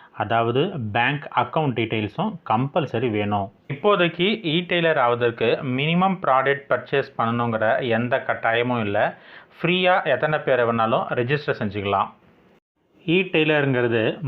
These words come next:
மாடிஃபைடு டெக்னாலஜி பேஸ்டு பிசினஸ். எப்படி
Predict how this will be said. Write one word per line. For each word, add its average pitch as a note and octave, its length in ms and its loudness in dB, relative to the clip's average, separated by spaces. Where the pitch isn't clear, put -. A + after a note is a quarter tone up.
மாடிஃபைடு D#3 640 2
டெக்னாலஜி D#3 540 0
பேஸ்டு D3 300 2
பிசினஸ். G#2+ 340 -8
எப்படி E3 240 2